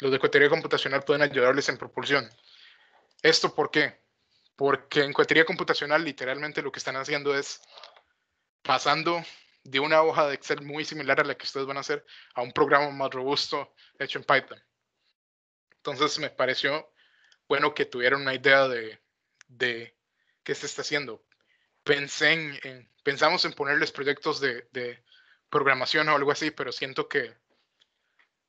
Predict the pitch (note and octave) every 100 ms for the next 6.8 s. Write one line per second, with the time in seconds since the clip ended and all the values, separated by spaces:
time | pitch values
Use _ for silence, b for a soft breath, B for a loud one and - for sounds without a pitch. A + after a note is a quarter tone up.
0 | _ _ _ _ _ - C#3+ E3 E3 D#3
1 | C#3 C#3+ - D#3 E3 E3+ D3+ D#3+ D#3 B2+
2 | - C#3+ C3+ D#3 C#3+ A#2+ A#2 C3 D3 C#3+
3 | B2 - C3 D3 D3 A#2+ A#2 - - C#3
4 | C3+ A#2+ A#2+ D3 D#3+ _ _ b b b
5 | b b b - D#3 D3 C#3+ B B B
6 | B _ - B2+ C3 D3 C#3+